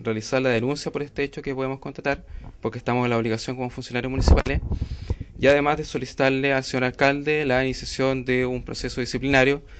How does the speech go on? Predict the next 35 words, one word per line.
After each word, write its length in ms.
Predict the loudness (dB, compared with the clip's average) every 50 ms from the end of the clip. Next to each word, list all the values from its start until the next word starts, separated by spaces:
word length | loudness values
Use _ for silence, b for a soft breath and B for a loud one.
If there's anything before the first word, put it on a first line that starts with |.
| B B B B B
ya 120 | -4 -4 -4
sea 340 | 0 2 4 6 6 6 4
una 140 | 4 2
investigación 460 | 0 -2 -2 -2 -4 -4 -4 -4 -6 -6
sumaria 540 | -4 -2 0 0 0 0 0 -2 -4 -6 -4
o 100 | -4 -2
un 120 | -2 -2 -4
sumario 320 | -4 -2 -2 0 0 -2
administrativo, 580 | -4 -4 -6 -6 -6 -4 -2 -2 -4 -4 -6 b b b b b b b b -2
con 160 | 0 2 2
la 60 | 2
finalidad 480 | 0 -2 -2 0 0 2 2 2 2 2
de 60 | 2
determinar 420 | 2 2 0 2 2 0 0 0
responsabilidades 680 | -2 -4 -6 -6 -4 -4 -2 0 2 2 2 2 0 -4 -10 -18 -20 -20 -4
de 220 | 0 2 2 2
funcionarios, 560 | 0 -4 -8 -4 -2 0 2 2 2 0 0 -4 b b b b b b b b b -8
ya 80 | -8
sea 240 | -6 -2 0 2 4
de 120 | 2 2
planta 360 | 4 2 2 2 2 0 -2 -2
o 60 | -2
contrata, 420 | -2 -2 0 0 0 0 -2 -4
que 140 | -4 -4 -2
puedan 240 | 0 2 2 2 2
haber 260 | 2 0 0 -2 -4 -6
participado 640 | -8 -8 -8 -8 -10 -12 -4 2 4 4 6 4 4
en 60 | 2
este 260 | -2 -6 -4 -2 -2
hecho 460 | -2 -2 -4 -4 -2 -2 -2 -2 -4 b b b b b b b
relacionado 500 | -6 -4 -4 -2 -2 -2 0 0 0 0
con 100 | 0 -2
la 60 | -2
sustracción 480 | -4 -6 -8 -8 -8 -6 -6 -6 -4 -2
de 300 | -2 0 0 0 -2